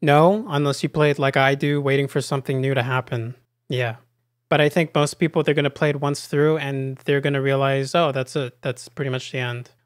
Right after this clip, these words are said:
Where does it stand in a wider scheme of all things gamer? I mean, it's just narrative exploration.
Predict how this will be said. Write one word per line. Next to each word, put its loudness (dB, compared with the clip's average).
Where 2
does 0
it 2
stand 2
in 2
a 0
wider 0
scheme -4
of -4
all -2
things -4
gamer? 0
I -2
mean, 0
it's -4
just -4
narrative 2
exploration. 0